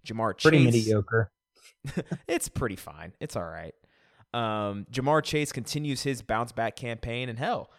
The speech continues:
Speaker 1: even DeAndre Hopkins on the bench down there, four catches, a hundred twenty-eight for three tutties. Very interested to see if that continues with Mister Will Levis. Get you some jeans back there. But even he
Speaker 2: <laughs>
Speaker 1: joined in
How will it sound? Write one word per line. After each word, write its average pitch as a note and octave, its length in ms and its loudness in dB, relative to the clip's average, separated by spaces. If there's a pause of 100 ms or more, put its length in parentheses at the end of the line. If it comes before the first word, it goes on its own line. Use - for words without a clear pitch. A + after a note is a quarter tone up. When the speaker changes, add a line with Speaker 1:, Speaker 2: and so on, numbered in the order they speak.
(160)
Speaker 1:
even A#3 360 -2
DeAndre D#3+ 600 0
Hopkins A2 680 -4
on D3 200 -2
the B2 80 -2
bench D3 420 0
down G2 300 -4
there, D2+ 220 -12
four F#3 320 -10
catches, D#3+ 480 -6
a B2+ 60 -4
hundred D3+ 260 -4
twenty-eight D3 480 -4
for G#2 120 -4
three A3+ 680 -4 (220)
tutties. A3+ 680 -2 (440)
Very D#3+ 240 0
interested D#3 260 -6
to B2 60 -6
see D3 220 -2
if G2+ 120 -6
that D3+ 240 -2
continues G2+ 540 -8
with G2+ 120 -10
Mister G#2 320 -10
Will G2 260 -4
Levis. G2+ 760 -6 (340)
Get A#2+ 140 -10
you - 60 -8
some G2 180 -8
jeans A2 560 -6 (200)
back G#2 340 -6
there. G#2 340 -4 (680)
But B2+ 120 -8
even D#3+ 200 2
he C#3 520 -4
Speaker 2:
<laughs> - 40 -16
Speaker 1:
joined G#2 320 -6
in F#2+ 280 -8